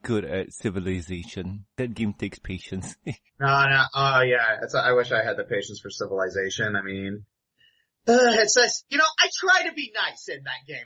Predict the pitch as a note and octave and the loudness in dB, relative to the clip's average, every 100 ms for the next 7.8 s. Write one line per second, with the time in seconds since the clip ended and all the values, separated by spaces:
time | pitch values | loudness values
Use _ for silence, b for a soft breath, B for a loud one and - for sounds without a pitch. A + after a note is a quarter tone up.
0 | B2 - D#4+ D4+ E4 E4+ - B4 A#3 - | -10 0 0 2 0 0 0 2 0 -4
1 | E3 C#3 B2+ F#2+ - - _ _ - - | -12 -10 -8 -8 -12 -20 _ _ -14 -10
2 | G#3 A#3+ - E3+ - C4 D4+ - _ F#3 | -4 -4 -4 -10 -2 -2 -2 -8 _ -8
3 | D3+ _ _ _ F3 F#3 - _ _ E3+ | -8 _ _ _ -6 -4 -6 _ _ -4
4 | - - - E3 - C4+ D4+ B3+ - G#3+ | -2 -4 -6 -8 -2 -4 0 0 0 0
5 | A3+ - E3+ G3+ - A3+ A3+ A3 G#3 G3 | 0 0 -2 -4 0 0 2 -4 -2 -6
6 | D3 A#3+ A#3+ A#3 A#3+ A#3 C#3+ E3+ E3+ D3+ | 2 2 4 2 2 2 2 -2 -2 -2
7 | A#2+ G#2 - B2+ - E3 C3 A2+ | -2 -2 -4 -2 -2 0 2 0